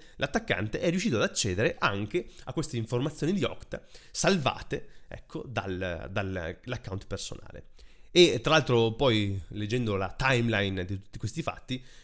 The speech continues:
eh, si ricapitolano quali sono i tre nomi tirati in ballo, ecco, que-, i tre nomi che hanno fatto disclosure degli incident, che sono appunto, eh, Beyond Trust per primo,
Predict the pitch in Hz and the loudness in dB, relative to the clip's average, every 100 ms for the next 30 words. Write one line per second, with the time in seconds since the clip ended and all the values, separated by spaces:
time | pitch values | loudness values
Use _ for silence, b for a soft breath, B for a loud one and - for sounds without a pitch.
0 | B 101 98 95 - 127 113 117 113 127 | B -4 -4 -2 -2 0 0 2 2 2
1 | 107 117 117 117 117 151 110 - 117 117 | 2 2 2 2 2 2 2 0 2 2
2 | 101 - - 127 131 123 104 104 - B | 2 -2 -4 4 6 8 6 2 -2 B
3 | B - 120 110 117 113 107 - 80 90 | B 0 0 0 -4 -2 -2 -2 -4 -4
4 | - 107 117 120 143 139 127 127 123 117 | -4 -4 -4 -2 0 2 4 2 0 -2
5 | 117 110 B B 107 127 127 117 120 - | 0 -2 B B -4 0 0 0 0 2
6 | 107 101 110 101 104 101 104 92 - 101 | 2 2 0 -2 -2 -2 -2 -4 -4 -6
7 | 92 - - 113 139 - 104 101 131 B | -4 -2 0 0 -2 -2 -4 -2 -6 B
8 | B B 104 98 98 98 127 135 139 147 | B B -4 -2 -2 -2 4 4 4 0
9 | 123 - - 175 - 120 - 95 104 | -4 -2 -2 -4 0 0 0 -2 -4